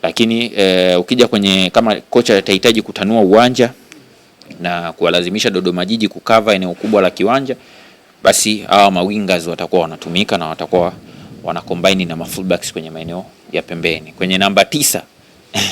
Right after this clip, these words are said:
<laughs> unajua kumekuwa kuna mkanganyiko, lakini kwenye mchezo huu naweza nikasema kwa sababu Fadlu, mimi nili opt kwamba nilitamani kuona Simba wanawatumia ma striker hawa wawili, kwamba Ateba pamoja na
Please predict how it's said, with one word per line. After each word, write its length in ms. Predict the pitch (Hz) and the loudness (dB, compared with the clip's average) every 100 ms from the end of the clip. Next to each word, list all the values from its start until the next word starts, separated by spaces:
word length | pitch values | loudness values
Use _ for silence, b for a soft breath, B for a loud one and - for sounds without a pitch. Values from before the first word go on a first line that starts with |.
| - | -8
<laughs> 840 | 90 92 - 85 85 - - - - | -8 -8 -8 -12 -12 -16 -16 -16 -4
unajua 220 | 90 107 | 2 2
kumekuwa 300 | 107 95 113 | 0 2 2
kuna 180 | 98 92 | 2 -2
mkanganyiko, 680 | 92 92 90 92 95 - | -4 -4 -2 -2 -2 -4
lakini 260 | 78 113 104 | -6 -2 -2
kwenye 400 | 101 95 95 95 | -2 -2 0 0
mchezo 360 | 95 - 95 98 | -2 -2 0 2
huu 360 | 123 113 92 - - - B B B B | 2 2 -2 -8 -16 -16 B B B B
naweza 220 | - 101 | 0 2
nikasema 280 | 98 - 117 | 2 2 2
kwa 100 | 92 | 2
sababu 460 | 117 123 131 120 120 | 4 6 6 2 0
Fadlu, 500 | - - 147 104 95 110 - 107 | -2 4 4 4 -4 -6 -8 -2
mimi 200 | 127 120 | 0 2
nili 200 | 107 104 | 2 2
opt 320 | 120 - - | 2 2 -2
kwamba 440 | 98 87 95 107 - _ _ _ | -2 2 0 0 -12 _ _ _
nilitamani 480 | 104 107 135 135 151 | 0 0 2 2 2
kuona 280 | 131 143 131 | 4 6 6
Simba 320 | - 151 120 | 4 4 4
wanawatumia 640 | 104 98 95 98 101 95 - _ | 2 2 -2 -4 -2 -2 -4 _
ma 120 | 92 | -6
striker 380 | 90 - 117 104 | -4 0 0 2
hawa 140 | 101 95 | 4 6
wawili, 440 | 85 82 80 - - 120 B B - | 4 0 -6 -10 -16 -14 B B -6
kwamba 520 | 90 87 87 87 80 | 0 4 6 6 4
Ateba 380 | - 135 147 120 | 4 4 6 6
pamoja 360 | 95 104 101 | 4 2 2
na 300 | 90 90 123 | 2 -2 -4